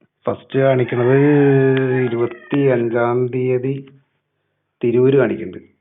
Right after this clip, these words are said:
ഇരുപത്തഞ്ചല്ല, ഇരുപത്തിയെട്ടറ്റെ.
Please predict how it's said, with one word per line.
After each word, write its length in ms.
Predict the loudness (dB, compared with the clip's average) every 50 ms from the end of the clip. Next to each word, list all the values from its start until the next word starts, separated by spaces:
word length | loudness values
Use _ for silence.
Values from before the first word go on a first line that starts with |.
| _ _ _ _ _ _ _ _ _ -6 -2
ഇരുപത്തഞ്ചല്ല, 680 | 0 0 0 0 0 -2 -2 0 0 -2 -2 0 0 0 0 0 0
ഇരുപത്തിയെട്ടറ്റെ. 920 | -2 -2 -4 -6 -8 -12 -16 -10 -6 -6 -4 -4 -6 -8 -10 -12 -12 -12 -16